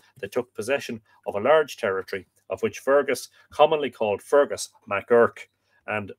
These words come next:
also known as Fergus Mór, Fergus the Great, uh, was the first king.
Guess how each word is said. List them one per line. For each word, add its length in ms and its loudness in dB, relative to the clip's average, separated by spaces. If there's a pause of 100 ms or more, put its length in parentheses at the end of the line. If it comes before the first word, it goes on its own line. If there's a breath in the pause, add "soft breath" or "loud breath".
also 320 4
known 280 -6
as 120 -12
Fergus 480 0
Mór, 460 6 (140)
Fergus 340 -6
the 100 -16
Great, 300 0 (600)
uh, 220 -6
was 200 -4
the 80 -10
first 360 -8
king. 240 -12